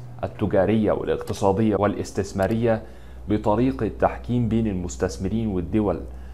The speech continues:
والمنازعات بين دولة وأخرى، والمنازعات بين الأطراف في القطاع الخاص، وهي هيئة عربية مستقلة قائمة بذاتها لها كافة الامتيازات والحصانات التي تكفل استقلالية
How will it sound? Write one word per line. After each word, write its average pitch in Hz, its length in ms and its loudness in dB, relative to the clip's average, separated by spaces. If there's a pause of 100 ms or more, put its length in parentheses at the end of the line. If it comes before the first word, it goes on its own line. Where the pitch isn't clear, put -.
(300)
والمنازعات 120 760 4
بين 101 300 0
دولة 110 360 4
وأخرى، 92 580 2 (120)
والمنازعات 104 680 4
بين 101 200 0
الأطراف 110 500 2
في - 80 -6
القطاع 101 440 2
الخاص، - 560 -2 (520)
وهي 104 320 4
هيئة 101 340 0
عربية 98 480 2
مستقلة 104 580 0
قائمة 101 460 2
بذاتها 110 720 0 (440)
لها 107 300 4
كافة 113 500 -2
الامتيازات 104 800 2
والحصانات 104 720 0
التي 98 480 0
تكفل 110 440 0
استقلالية 98 840 0